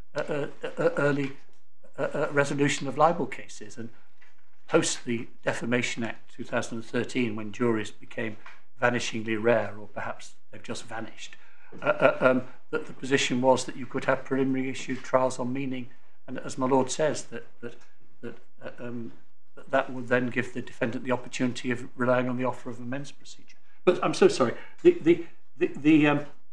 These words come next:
y-, y-, your lordship is right that at paragraph fourteen it sets out what the, what the, um, uh, uh, um, defendants say,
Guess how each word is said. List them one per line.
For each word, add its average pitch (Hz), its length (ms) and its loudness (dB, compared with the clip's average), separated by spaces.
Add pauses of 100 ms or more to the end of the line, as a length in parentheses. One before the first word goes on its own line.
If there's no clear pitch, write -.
(200)
y-, - 120 -6
y-, - 160 -6
your 160 140 2
lordship - 380 4
is 123 140 -2
right 143 340 0 (140)
that 120 140 -6
at - 140 -8
paragraph 127 340 4
fourteen 127 480 2
it - 120 -4
sets - 320 -4
out 117 180 -4
what 131 220 -6
the, 120 180 0 (800)
what 143 260 -2
the, 120 300 6
um, 117 140 -2 (960)
uh, 135 60 -6 (120)
uh, 135 100 -6 (120)
um, 113 360 -6 (1400)
defendants 123 580 2
say, - 380 0